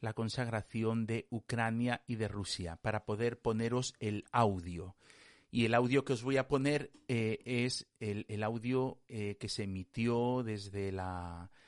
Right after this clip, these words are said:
desde la página web del Vaticano con la traducción al español, en el que se va a oír de fondo al Papa Francisco y vais a seguir la, la traducción. Aunque yo creo que en italiano se podría entender bien. Pero bueno, por si acaso.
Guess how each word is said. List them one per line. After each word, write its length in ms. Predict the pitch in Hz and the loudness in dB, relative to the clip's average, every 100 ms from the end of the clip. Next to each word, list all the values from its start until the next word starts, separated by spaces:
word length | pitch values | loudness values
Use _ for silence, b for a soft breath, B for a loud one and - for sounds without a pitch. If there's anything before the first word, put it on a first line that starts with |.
| b _ | b _
desde 400 | 101 98 92 98 | -4 -4 -2 -4
la 160 | 90 - | -4 -4
página 420 | 98 - 98 98 | -6 -6 -4 -2
web 300 | 101 101 95 | 0 -2 -2
del 220 | 98 95 | -4 -2
Vaticano 680 | 110 - 110 127 123 120 120 | -2 -2 -2 0 2 0 -2
con 140 | 104 | -2
la 120 | 98 | -4
traducción 580 | - 95 92 - - 101 | 0 -2 -2 -6 -4 -4
al 100 | 95 | -4
español, 560 | 95 - 98 165 135 - | -6 -4 0 2 2 -2
en 100 | 104 | -8
el 80 | 92 | -8
que 120 | 95 | -8
se 120 | - 95 | -6 -4
va 120 | 98 | -2
a 60 | |
oír 280 | 98 101 98 b b b b - | 0 -2 -6 b b b b -10
de 140 | 98 | -8
fondo 280 | - 107 98 | -2 -2 -2
al 80 | 95 | -4
Papa 220 | 101 107 | -2 -2
Francisco 680 | 117 113 131 123 - 139 - | -2 -4 -6 -6 -4 -6 -6
y 300 | 104 98 95 | -8 -6 -4
vais 220 | 104 95 | -4 -4
a 60 | 107 | -6
seguir 340 | 104 101 110 | -6 -6 -4
la, 360 | 104 95 92 - | -2 -2 -4 -6
la 140 | 95 | -8
traducción. 760 | - 92 87 - - 101 85 82 B B B B | -4 -4 -6 -10 -4 -2 -2 -8 B B B B
Aunque 220 | 113 120 | -4 0
yo 140 | 127 | 0
creo 120 | 127 127 | 0 -2
que 120 | 123 | -2
en 60 | |
italiano 460 | 113 - 104 113 123 | 0 -2 -2 -2 -2
se 160 | - 101 | -4 -6
podría 380 | 98 95 104 | -6 -4 -4
entender 680 | 98 90 90 85 90 90 87 - | -4 -4 -6 -4 -4 -4 -6 -10
bien. 300 | 73 73 - - - | -14 -14 -20 -6 0
Pero 140 | 135 | 2
bueno, 220 | 117 78 | 2 0
por 160 | - - | -8 -6
si 80 | 98 | -8
acaso. 360 | - - - | -8 -12 -16